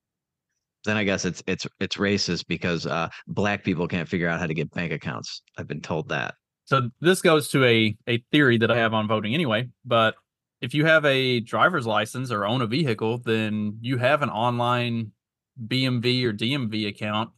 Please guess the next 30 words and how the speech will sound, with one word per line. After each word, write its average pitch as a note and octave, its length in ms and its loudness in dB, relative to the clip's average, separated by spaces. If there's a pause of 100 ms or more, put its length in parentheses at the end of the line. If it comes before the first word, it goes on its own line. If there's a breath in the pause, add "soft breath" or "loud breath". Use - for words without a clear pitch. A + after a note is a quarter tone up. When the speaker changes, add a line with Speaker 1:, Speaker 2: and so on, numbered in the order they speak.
Speaker 2:
through A#2 140 2
your A2 160 2
state. B2+ 460 2 (320)
So A2+ 480 2
why A2+ 180 2
can't A#2+ 300 -6
you A#2 80 -4
just A#2 240 -4
vote B2 240 2
through A2 140 0
that? A#2 240 2 (220)
I A#2 80 -4
mean, A2 180 -2
they, A2+ 200 -2 (300)
they A#2 120 0
keep B2 220 -4
track B2 280 2
of A2 120 0
your G#2 500 0
taxes, B2+ 720 0
of G#2 180 -2
your G#2 100 -8
vehicle B2+ 420 -2
registrations, A#2+ 840 -2
of G#2 180 -4
your G2 100 -6
driver's A#2 540 0
license. A2+ 760 0
Uh, A#2 220 -6
like, G#2+ 260 -2